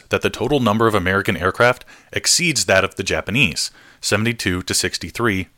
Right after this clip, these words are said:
per carrier. This again came down to tactics, techniques, and procedures developed in the interwar years. Because the Japanese stored all of their aircraft under the flight deck in the hangar,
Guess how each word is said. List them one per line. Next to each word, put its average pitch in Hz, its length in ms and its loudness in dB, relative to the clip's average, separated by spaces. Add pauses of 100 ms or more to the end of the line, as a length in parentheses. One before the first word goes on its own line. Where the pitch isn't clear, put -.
per 80 180 4
carrier. 90 520 2 (440)
This - 160 4
again 123 440 2 (100)
came 127 180 0
down 101 180 4
to 98 100 -6
tactics, - 520 0
techniques, 98 440 -4
and 87 100 -10
procedures 92 640 -4
developed 98 500 2
in 101 80 -6
the 92 120 -6
interwar 87 480 -6
years. 104 420 -4 (380)
Because 117 300 0
the 143 100 2
Japanese 113 440 2
stored 107 320 2
all 98 260 0
of 101 80 0
their 90 180 2
aircraft 120 480 2
under 98 240 2
the 101 80 0
flight 92 300 -2
deck 110 260 2
in 95 120 -4
the 80 80 -6
hangar, 92 420 -2